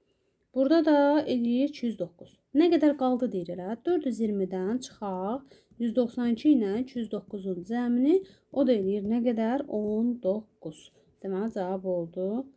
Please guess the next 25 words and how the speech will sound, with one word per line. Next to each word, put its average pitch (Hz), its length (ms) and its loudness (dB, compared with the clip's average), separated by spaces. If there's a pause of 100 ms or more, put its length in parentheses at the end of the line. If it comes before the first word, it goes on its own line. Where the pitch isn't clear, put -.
(360)
ə, 185 100 -12 (800)
C 185 140 -4
variantı. 160 420 -16 (220)
Sonra, 311 240 0 (300)
m, 233 260 0
baxaq, 214 480 -4 (300)
iyirmi 240 280 2
beş. 190 280 -4 (260)
Düz 494 180 4
xətt 381 240 0
üzərində 220 400 0
eyni 302 320 4
məsafədə 208 560 -2
nöqtələr 226 560 -2
götürülmüşdür. 185 1000 -4 (340)
Ə, 220 140 -4 (160)
deyir 370 280 2
ki, 208 180 -4 (440)
bircə 220 340 -12
dəqiqə, 220 440 -10 (280)
vay, 277 320 -4
axırıncı 254 400 -8
sualımız 226 380 -6
hara 240 180 -6
getdi? - 380 -8